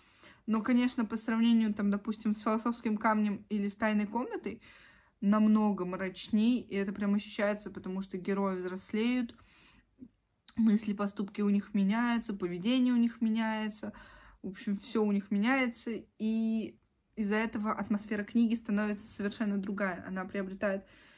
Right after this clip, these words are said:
немножечко другие очертания, скажем так. А,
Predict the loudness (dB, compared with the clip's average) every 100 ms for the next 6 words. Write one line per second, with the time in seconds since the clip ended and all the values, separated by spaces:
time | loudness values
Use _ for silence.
0 | _ _ -2 0 0 -4 -4 -2 -2 0
1 | 0 0 -2 -6 -4 -6 -2 -2 -2 -8
2 | -8 -10 -8 -8 -10 -10 _ _ _ -20
3 | -20 -20 -20 _ _ -6 -4 -2 -2 -4
4 | -6